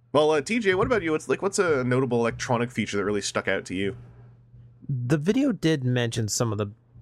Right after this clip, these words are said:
Speaker 2: better ones, you know, like the, the animated light, sound, mouth moving thing was always pretty high up there for me.
Speaker 1: Mm-hmm.
Speaker 2: Um,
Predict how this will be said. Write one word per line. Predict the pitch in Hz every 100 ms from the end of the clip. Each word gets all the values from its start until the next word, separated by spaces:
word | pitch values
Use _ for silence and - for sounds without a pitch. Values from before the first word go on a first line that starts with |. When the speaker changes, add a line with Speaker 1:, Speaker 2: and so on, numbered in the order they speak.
| - 123
Speaker 2:
better | 110 101
ones, | 101 104 98 92 95 107
you | 107
know, | 98
like | 104
the, | 120 110
the | 123 123 120
animated | 120 120 117 113 107
light, | 107 107 104 104 -
sound, | - - 110 104 101 101
mouth | 101 104 113
moving | 110 110 107 104
thing | 110 101
was | 98 - - - _ _
always | 104 107 107 107 - - - _ -
pretty | - 117
high | 104 101 98
up | 95 -
there | 101 98
for | 98
me. | 98 98 - - -
Speaker 1:
Mm-hmm. | 123 120 95 - - 87
Speaker 2:
Um, | 123 127 127 131 127